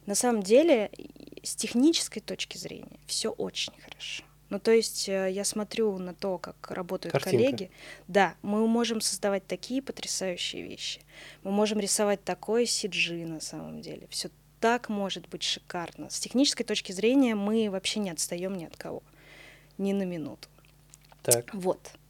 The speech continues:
Speaker 1: Дальше углубляемся в сюжетную часть. Это, собственно, то, что касается моего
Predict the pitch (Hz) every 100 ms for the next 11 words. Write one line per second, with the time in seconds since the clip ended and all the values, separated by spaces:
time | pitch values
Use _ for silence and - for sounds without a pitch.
0 | _ _ 196 277 330 - 277 208 190 180
1 | 208 254 240 - - - 233 196 196 202
2 | 185 185 175 - - - - - - -
3 | - - - - - - - 208 226 233
4 | 214 196 214 - - 220 208 - 196 202
5 | 190 180